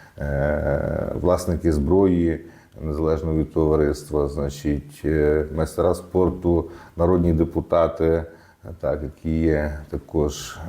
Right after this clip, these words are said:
е, значить, дотичні до стрілецьких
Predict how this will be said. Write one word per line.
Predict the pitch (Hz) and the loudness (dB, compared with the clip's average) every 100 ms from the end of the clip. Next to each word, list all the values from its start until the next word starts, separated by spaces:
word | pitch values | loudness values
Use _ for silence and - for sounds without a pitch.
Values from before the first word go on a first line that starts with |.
| - | -6
е, | - 67 | -4 -4
значить, | 80 78 78 - 73 69 - | -4 -6 -6 -2 -2 -2 -4
дотичні | 78 - 80 - 78 | -4 2 0 0 -4
до | 71 73 | 0 -2
стрілецьких | - 76 76 71 - 73 - | -2 0 0 0 -4 -6 -6